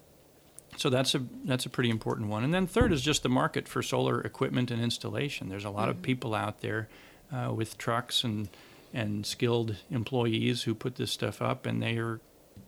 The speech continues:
Speaker 1: continually, uh, cutting the costs of what they do. So between
Speaker 2: Mm-hmm.
Speaker 1: those three factors, those are the three most important things, um, you get some price that you pay.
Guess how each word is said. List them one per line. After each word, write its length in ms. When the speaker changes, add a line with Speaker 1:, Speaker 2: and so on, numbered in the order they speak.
Speaker 1:
continually, 880
uh, 340
cutting 260
the 80
costs 420
of 100
what 180
they 140
do. 260
So 180
between 320
Speaker 2:
Mm-hmm. 100
Speaker 1:
those 180
three 280
factors, 600
those 160
are 40
the 100
three 260
most 320
important 440
things, 340
um, 300
you 120
get 180
some 220
price 400
that 200
you 60
pay. 400